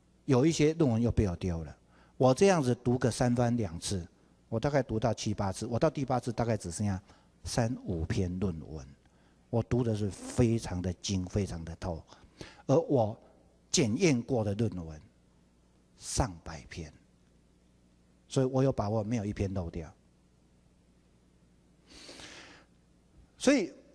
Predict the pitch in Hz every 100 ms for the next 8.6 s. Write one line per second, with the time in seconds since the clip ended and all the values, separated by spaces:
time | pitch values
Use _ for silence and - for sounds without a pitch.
0 | - _ 165 196 269 214 269 208 269 269
1 | 147 180 208 240 143 175 220 147 139 127
2 | - 85 - - 127 - 220 - 131 143
3 | - 151 - 127 110 92 - 92 90 80
4 | 147 127 127 131 117 131 170 92 - -
5 | 98 - _ _ _ - 254 190 190 240
6 | 277 190 156 214 - - 170 240 285 262
7 | 175 135 147 151 180 156 147 170 147 170
8 | 160 143 127 143 117 85